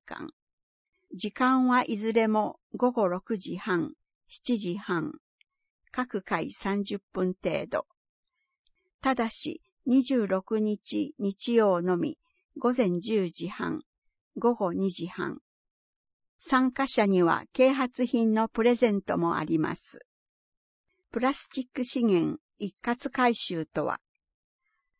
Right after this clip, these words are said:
プラスチック製容器包装だけでなく、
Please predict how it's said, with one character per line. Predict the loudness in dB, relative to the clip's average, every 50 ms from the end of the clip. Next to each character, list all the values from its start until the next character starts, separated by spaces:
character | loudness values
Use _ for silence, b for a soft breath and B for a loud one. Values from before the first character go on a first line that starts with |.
| _ _
プ | -6 0 0
ラ | 0 0
ス | 0 -6
チ | -8 -6 -6 -6
ッ | -6 _
ク | -6 -6
製 | 0 4 6 6 6 4 2 4
容 | 4 6 6 6
器 | 4 2 -2 -2 0
包 | 2 2 2 2 2
装 | 0 -2 -2 -2 0 -2
だ | -4 -4
け | -2 -2 -2
で | 0 0 0
な | 0 0 -2
く、 | -6 -8 -10 -10